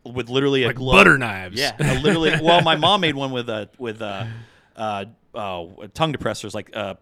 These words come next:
Speaker 1: popsicle sticks
Speaker 2: Oh, yeah, yeah,
Speaker 1: and
Speaker 2: yeah.
Speaker 1: a, like, a gardening glove or whatever. So
Speaker 2: Yeah,
Speaker 1: and it's
Speaker 2: I,
Speaker 1: a
Speaker 2: I,
Speaker 1: left hand.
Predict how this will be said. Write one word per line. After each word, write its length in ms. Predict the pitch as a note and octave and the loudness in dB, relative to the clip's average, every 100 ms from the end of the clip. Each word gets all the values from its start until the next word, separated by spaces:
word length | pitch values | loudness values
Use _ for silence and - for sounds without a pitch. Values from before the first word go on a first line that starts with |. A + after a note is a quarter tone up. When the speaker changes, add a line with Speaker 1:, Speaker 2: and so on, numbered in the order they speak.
| - | -6
Speaker 1:
popsicle 360 | D#3+ - G#2+ | -6 -8 -16
sticks 220 | - A#2 D#3+ | -14 -4 2
Speaker 2:
Oh, 140 | C3 | 4
yeah, 60 | A2 | 4
yeah, 240 | A#2+ G2 | 2 0
Speaker 1:
and 120 | B2 A#2 | -2 -4
Speaker 2:
yeah. 120 | G#2 | -4
Speaker 1:
a, 20 | |
like, 160 | A2 A2 | -6 -6
a 40 | |
gardening 440 | A2+ C#3 C3+ B2+ A#2+ | 0 2 2 0 0
glove 320 | A#2+ A2+ G#2+ | 2 2 2
or 100 | A2+ | -2
whatever. 380 | A2 G#2+ G#2 G#2 | -2 -2 -2 -4
So 340 | - G#2 G#2+ _ _ _ _ _ | -2 -4 -4 _ _ _ _ _
Speaker 2:
Yeah, 180 | D#3 D#3 D3+ | 4 4 4
Speaker 1:
and 40 | |
it's 80 | F3 | 4
Speaker 2:
I, 40 | F3+ | 4
Speaker 1:
a 40 | |
Speaker 2:
I, 40 | |
Speaker 1:
left 160 | G3 - | 2 -4
hand. 260 | F2+ F2+ | -14 -16